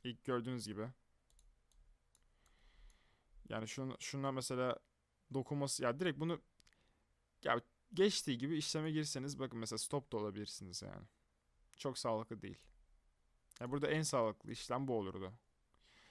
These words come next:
Break of structure gördünüz. Retrace,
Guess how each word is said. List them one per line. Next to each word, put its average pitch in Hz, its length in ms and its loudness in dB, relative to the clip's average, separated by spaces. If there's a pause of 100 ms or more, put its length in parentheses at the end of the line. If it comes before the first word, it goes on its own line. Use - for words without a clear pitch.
(160)
Break 139 200 4
of 143 80 2
structure 131 360 2
gördünüz. 107 520 -2 (1500)
Retrace, 147 440 4